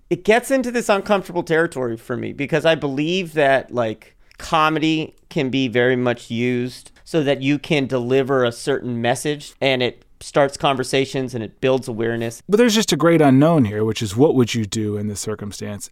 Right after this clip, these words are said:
Speaker 2: And you don't know, and you can't know.
Speaker 1: Yeah.
Speaker 2: None of us can know. We have all of this information that's coming at us at all times, and you can be emotionally stirred by it or intellectually stimulated. And you can be fooled into thinking, "I know how I would react in that. I saw a video of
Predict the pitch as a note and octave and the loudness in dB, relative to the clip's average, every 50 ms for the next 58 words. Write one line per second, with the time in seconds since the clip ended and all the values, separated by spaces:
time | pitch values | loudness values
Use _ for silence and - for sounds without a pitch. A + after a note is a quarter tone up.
0 | _ - F3 G3+ G3+ G3 G#3 G#3 D#3 C#3 D#3+ D#3+ D#3 F3 C3 C#3+ D3+ C#3 C3 C3 | _ 2 4 4 4 4 4 2 4 4 4 4 6 4 2 2 4 4 6 6
1 | B2 B2 C3 C3 A#2+ A#2 - - B2 A#2 - G#2 A2 G#2+ G2+ G2 G2 F#2+ - - | 6 6 4 4 4 2 0 -4 -4 -4 -4 -6 -6 -6 -6 -6 -8 -10 -12 -10
2 | - - - D#3 F3 F#3+ F3 D3 C#3+ C3 - - - - C3+ C3 B2 A2+ G#2+ A#2 | -2 2 4 4 4 4 4 4 2 2 0 -2 0 2 4 4 4 4 4 4
3 | A#2 A2+ G#2+ G#2 G#2+ G#2+ A2+ - - - - - - - - - - _ - - | 4 4 2 2 0 -2 -2 -4 -8 -14 -18 -20 -20 -20 -20 -20 -20 _ -20 -20
4 | _ _ - D3 D3 E3 F#3+ F#3+ E3+ E3 E3 E3+ F3+ F#3+ D#3+ D#3 C3+ - - D3+ | _ _ 2 4 4 4 4 4 4 6 6 6 6 6 6 4 4 4 4 2
5 | C#3+ - C#3 B2 A#2+ A#2+ C3 C#3 - - A#2 G#2 G#2 G#2 - - - - E3 D#3 | 2 4 4 4 4 6 4 4 2 0 -4 -6 -6 -8 -10 -4 0 2 2 4
6 | C#3 C3 B2 A#2 A2 - - A#2 A#2+ A#2+ B2+ C3 - - B2+ B2+ A#2 A2 G#2+ G#2+ | 4 4 2 2 0 0 0 2 2 4 4 2 0 0 0 0 0 0 0 -2
7 | A2 G#2+ - A2+ A#2 B2+ C3+ C#3+ - C3+ A#2+ A2+ A2+ A2 G#2+ A#2 A#2+ A#2 - - | -2 -2 0 2 4 6 6 4 4 2 2 0 0 0 0 0 0 0 -2 -2
8 | B2 A2+ A2+ - - G3 G3 G3 F3 F3+ F3 E3+ E3 D3 A#2+ A2+ C3 B2+ B2+ A#2+ | -4 -4 -4 -2 2 2 2 4 4 4 4 4 4 4 2 2 4 4 4 4
9 | B2+ A#2+ - - B2 A#2 A2+ - - - E3 D#3+ D3 C3+ C3+ B2+ A#2+ A#2+ A2 - | 4 2 0 -2 -2 -2 -2 -2 -2 -2 0 2 4 4 4 4 4 2 0 -4
10 | - - - - - - - - - - - - E3+ F#3+ G3+ G3 F3+ - F#3+ F3 | -10 -20 -20 -20 -20 -20 -20 -20 -20 -8 0 2 4 4 4 4 2 2 0 2
11 | E3 E3 D3 - - B3 B3 A3+ G3+ E3+ D#3+ D3 C3+ B2 - E3 E3 C3+ C#3 A#2+ | 2 2 2 2 2 4 6 8 8 8 8 6 4 2 2 0 0 0 0 -2
12 | - - - C4 C#4 G3+ C3 A2+ A2+ A2+ A2 G#2+ G#2 G2+ F#2+ G#2 G#2+ A2+ A#2 - | -2 0 2 2 4 4 2 2 0 -2 -4 -4 -6 -6 -6 -6 -4 -6 -6 -8
13 | - A2 A2 A2+ B2+ C3 B2+ D3+ D3+ F3 E3+ - F3+ F3 D#3+ C3+ C3 G3 G#3 D#3 | -8 -6 -4 -4 -4 -4 -2 -2 0 0 2 4 4 6 6 6 6 6 6 6
14 | B2 A#2 A#2+ B2 B2+ B2 A#2 A2+ - | 6 6 6 6 4 4 2 0 -4